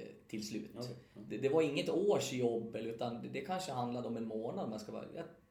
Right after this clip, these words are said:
Speaker 1: tror faktiskt inte jag ljuger då, utan när han liksom hade spelat klart lite grann, det, det fanns ett intresse som någon hade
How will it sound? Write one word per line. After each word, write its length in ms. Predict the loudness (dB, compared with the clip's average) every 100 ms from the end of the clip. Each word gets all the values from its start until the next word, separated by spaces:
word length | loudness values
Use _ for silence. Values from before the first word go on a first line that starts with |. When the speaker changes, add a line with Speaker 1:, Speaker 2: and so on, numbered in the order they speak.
| _
Speaker 1:
tror 160 | -6 -4
faktiskt 300 | -2 -2 -4
inte 120 | -4
jag 80 | -2 -2
ljuger 220 | -2 -2
då, 120 | -4
utan 240 | -4 -8 -8 -16 -20 -20 -20 -20 -6
när 100 | 2
han 200 | 2 4
liksom 300 | 2 0 -2
hade 180 | 0 0
spelat 380 | 2 2 2
klart 400 | 2 4 4 2 -4
lite 200 | -6 -4
grann, 200 | -4 -2
det, 80 |
det 120 | 0 0
fanns 380 | 4 4 2
ett 100 | -2
intresse 560 | -4 0 2 2 0 -2
som 160 | -2 -2
någon 200 | -4 -4
hade 460 | -4 -2 -2 -4